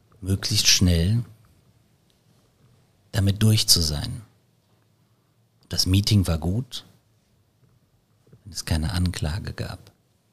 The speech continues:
wenn es keine bösartige Herausforderung gab.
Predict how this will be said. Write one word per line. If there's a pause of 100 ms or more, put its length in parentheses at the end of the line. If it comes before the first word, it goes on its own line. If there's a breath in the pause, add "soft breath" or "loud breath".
(1300 soft breath)
wenn
es
keine
bösartige
Herausforderung
gab.